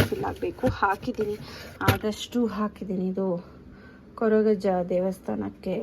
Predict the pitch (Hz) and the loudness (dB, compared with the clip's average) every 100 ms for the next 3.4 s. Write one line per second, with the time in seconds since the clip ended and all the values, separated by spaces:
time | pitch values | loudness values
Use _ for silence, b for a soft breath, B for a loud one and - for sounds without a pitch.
0 | 214 B B B - - 208 196 180 147 | -4 B B B -14 0 4 4 2 0
1 | - 381 B B B B B B 214 208 | -2 -2 B B B B B B -2 0
2 | - 202 - 202 185 165 B B B - | 0 -4 -4 -6 -4 -4 B B B -10
3 | - 220 220 180 | 0 2 2 2